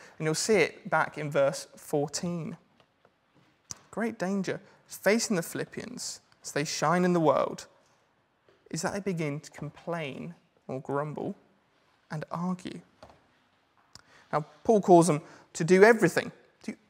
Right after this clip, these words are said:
everything without this grumbling and arguing seeping in. This, in some ways,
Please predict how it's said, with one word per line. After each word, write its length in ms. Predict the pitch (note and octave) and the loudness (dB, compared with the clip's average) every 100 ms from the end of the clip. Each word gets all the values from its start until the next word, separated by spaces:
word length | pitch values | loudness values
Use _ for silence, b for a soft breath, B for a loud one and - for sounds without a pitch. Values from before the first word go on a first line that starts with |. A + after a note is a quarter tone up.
| _ | _
everything 460 | B3 A#3+ F3+ - - - _ _ _ - | 0 2 2 2 -6 -18 _ _ _ -12
without 320 | F3 G3 G#3+ | -2 4 4
this 160 | F3+ E3 | 4 0
grumbling 500 | - D#3 C#3+ C#3 C#3 b b b b | 2 0 0 -4 -6 b b b b
and 140 | D3+ | -4
arguing 520 | D3 D3+ C#3+ C3 E3 - _ _ | -2 -2 -4 -6 -8 -16 _ _
seeping 500 | - - D#3+ - C#3 | -8 -6 -6 -6 -8
in. 260 | C3 - E3+ _ _ _ _ _ _ _ _ _ _ - _ _ | -8 -10 -14 _ _ _ _ _ _ _ _ _ _ -20 _ _
This, 80 | F#3+ | -6
in 80 | D#3+ | 2
some 180 | D#3 | 4
ways, 220 | C#3+ C3+ | 4 2